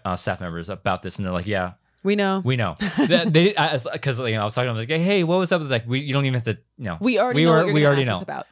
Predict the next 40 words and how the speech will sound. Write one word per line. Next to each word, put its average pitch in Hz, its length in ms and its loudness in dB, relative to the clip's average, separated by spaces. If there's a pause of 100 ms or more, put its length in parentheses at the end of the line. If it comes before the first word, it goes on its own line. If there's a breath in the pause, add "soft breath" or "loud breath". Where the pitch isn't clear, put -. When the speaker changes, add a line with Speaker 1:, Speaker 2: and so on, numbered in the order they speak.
Speaker 1:
We 120 140 0
already 120 160 2
know 120 100 0
what 117 180 -2
you're 104 60 -6
gonna 98 120 -2
ask." - 100 -8
I'm 98 40 -8
like, 101 100 -6
"Okay." 147 240 -4 (840 loud breath)
<laughs> 226 100 2
Speaker 2:
So 220 460 2 (140)
Speaker 1:
it's 185 160 0
just, 180 240 -2
you 214 80 -4
know, 190 220 0
eh, 277 240 -2 (300 loud breath)
just 143 200 -10
give 185 80 -4
me 208 60 -4
my 196 140 0
two 196 140 -4
cents. 165 420 -2
Speaker 2:
So 285 80 -4
there 262 140 2
was 285 100 -6
a 320 60 -8
question 269 320 -4
in 220 100 -6
round 190 180 0
Speaker 1:
Mm-hmm. 190 80 0
Speaker 2:
one 175 400 -2 (880)
where 175 560 -2
it 170 160 -2
was, 165 520 -2 (300)
and 190 140 0
I'm, 190 280 -4
I'm 208 160 -4
not 247 180 -4
gonna, 180 280 -2